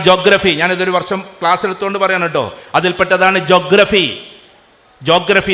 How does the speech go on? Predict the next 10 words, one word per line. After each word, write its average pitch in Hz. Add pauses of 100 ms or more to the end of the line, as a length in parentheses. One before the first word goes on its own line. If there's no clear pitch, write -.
നമ്മളൊക്കെ 185
പഠിച്ചിട്ടുള്ള 185 (400)
ഭൂമിശാസ്ത്രം 180
എന്ന് 175
പറയുന്ന 175
സാധനം, 160 (560)
അതിൽപ്പെട്ടതാണ് 190 (200)
ജോ-, 175 (120)
കൊമേഴ്സ്യൽ 208
ജോഗ്രഫി. 202